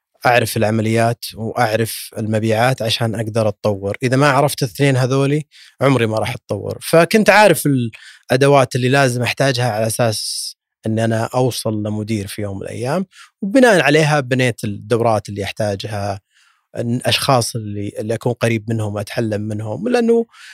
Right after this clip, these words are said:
في ناس، في ناس عندها خبرات ما هي سهلة. آه، وهذول عشان أنت تقدر تستفيد منهم، يحتاج أنك تكون قريب منهم، تتعلم منهم.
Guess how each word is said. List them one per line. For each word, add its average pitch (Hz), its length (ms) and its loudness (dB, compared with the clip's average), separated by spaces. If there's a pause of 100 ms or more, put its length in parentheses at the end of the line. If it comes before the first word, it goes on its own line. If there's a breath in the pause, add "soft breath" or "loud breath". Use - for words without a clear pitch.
(140 loud breath)
في 220 200 2
ناس، 196 340 4
في - 260 -2
ناس 151 200 0
عندها 123 240 -2
خبرات 107 600 -4
ما 107 120 -2
هي 107 100 -4
سهلة. 92 400 -10 (640)
آه، 107 920 -4
وهذول 123 560 0
عشان 113 340 -2
أنت 117 140 -4
تقدر 110 280 -4
تستفيد 107 600 -8
منهم، 104 340 -6 (180)
يحتاج 117 320 -2
أنك 113 120 -6
تكون 110 340 -6
قريب 104 380 -6
منهم، 98 440 -6 (300 soft breath)
تتعلم 104 420 -4
منهم. 104 480 -6